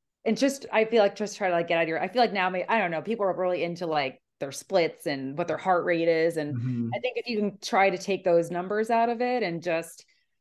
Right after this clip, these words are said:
Speaker 1: just kinda, like, throw 'em in with, like, a group and see how they do, they might kind of surprise themselves. 'Cause I feel like that's kinda what happened to me. They're like, "Okay, well, like, the,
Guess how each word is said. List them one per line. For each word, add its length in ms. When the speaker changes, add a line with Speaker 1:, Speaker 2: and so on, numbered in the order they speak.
Speaker 1:
just 140
kinda, 160
like, 240
throw 320
'em 100
in 180
with, 120
like, 140
a 80
group 480
and 200
see 140
how 160
they 140
do, 500
they 120
might 480
kind 220
of 260
surprise 580
themselves. 840
'Cause 80
I 80
feel 120
like 80
that's 140
kinda 140
what 80
happened 200
to 40
me. 100
They're 80
like, 120
"Okay, 240
well, 120
like, 240
the, 400